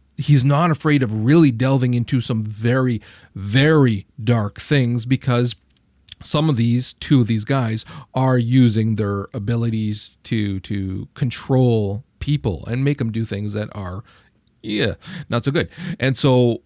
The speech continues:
like, he's, he's, he's treading territory there that he's gonna have to be careful with, because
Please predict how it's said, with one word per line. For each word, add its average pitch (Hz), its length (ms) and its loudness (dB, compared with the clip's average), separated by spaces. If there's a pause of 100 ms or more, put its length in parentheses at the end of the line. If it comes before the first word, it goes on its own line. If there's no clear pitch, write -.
(300)
like, 143 220 2
he's, 131 240 2
he's, 131 380 2
he's 123 520 -2 (680)
treading 208 400 0
territory 160 520 2
there 131 180 2
that 120 160 0
he's 123 120 0
gonna 131 140 2
have 135 140 2
to 131 80 -6
be 120 100 0
careful 120 540 -2
with, 101 360 -4
because 120 440 0